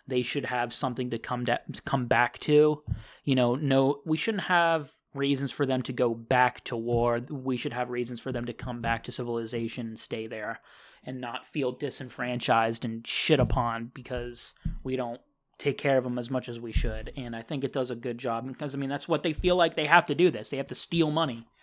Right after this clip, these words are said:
from a fucking drug cartel leader because they're, they're making shit <laughs> and they're not doing what, you know, they were pretty much trained and made to do.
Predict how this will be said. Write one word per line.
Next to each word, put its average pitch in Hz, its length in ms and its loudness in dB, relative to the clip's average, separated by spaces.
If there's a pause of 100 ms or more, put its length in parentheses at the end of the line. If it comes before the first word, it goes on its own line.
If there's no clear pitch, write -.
(340)
from 147 180 -2
a 127 60 -2
fucking 135 540 -4
drug 147 340 0
cartel 123 480 -4
leader 123 320 -4 (500)
because 123 320 -2
they're, 143 160 4
they're 135 220 -2
making 135 280 -2
shit - 440 -4 (240)
<laughs> - 240 -2
and 156 120 2
they're 143 80 2
not 143 220 0
doing 135 320 -2
what, 135 260 -2
you 139 140 -6
know, 127 300 -8 (920)
they 131 180 -2
were 135 340 -2 (120)
pretty 135 160 -8
much 139 240 -8
trained 139 540 -6
and 131 160 -4
made 135 380 -6
to 139 100 -4
do. 120 460 -4